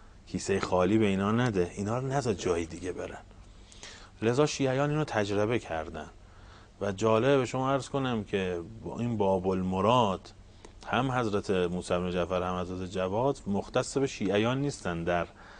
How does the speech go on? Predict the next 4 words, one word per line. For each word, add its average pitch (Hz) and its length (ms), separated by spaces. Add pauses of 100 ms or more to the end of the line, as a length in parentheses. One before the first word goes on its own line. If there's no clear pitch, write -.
(320)
اعطاء، 87 800 (580)
عرض 85 240
کنم، 85 280
حاجاتشون. 82 840